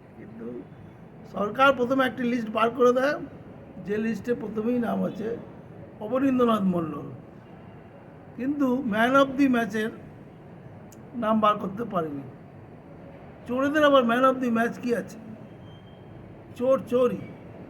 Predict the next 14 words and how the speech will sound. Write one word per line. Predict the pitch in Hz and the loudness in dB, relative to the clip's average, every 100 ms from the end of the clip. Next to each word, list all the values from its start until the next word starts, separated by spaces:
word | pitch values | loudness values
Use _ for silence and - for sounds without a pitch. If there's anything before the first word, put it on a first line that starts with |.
| - - - - - - - | -18 -18 -18 -18 -18 -18 -8
সে | 214 226 214 | -2 0 2
এমএলএর | 233 247 254 247 - 302 262 175 | 4 6 6 2 -8 -6 -6 -6
পুত্রবধূ | 220 - 254 254 277 277 262 | -10 -6 0 2 2 4 4
হোক | 233 - - - - - - - | 2 -2 -12 -14 -16 -18 -20 -14
আর | - 220 | -6 -4
এই | 208 202 | -4 -4
সাধারণ | 220 233 240 240 240 - - - - - - - - - - - 330 - | 0 4 6 4 -2 -8 -16 -18 -18 -20 -18 -18 -18 -18 -18 -16 -14 -12
ছিচকে | 254 214 - 262 254 | -10 -10 -6 -6 -2
চোর | 247 190 | 0 0
হোক, | 185 - - - - - - - - - - - | -2 -10 -18 -18 -18 -20 -20 -20 -20 -20 -20 -12
চোরেদের | 220 254 294 294 330 | -6 -4 -2 -4 -4
তো | 277 | 0
কোনো | 277 269 - - - - - - - - - - - - - 180 - - - - - - - - - - - - - - - - - - - - - | 2 2 0 -12 -16 -16 -18 -18 -18 -18 -18 -18 -18 -18 -18 -16 -16 -16 -18 -18 -18 -18 -18 -18 -18 -18 -18 -18 -20 -20 -20 -20 -20 -20 -20 -20 -8
তকমা | 220 226 254 | -4 -2 0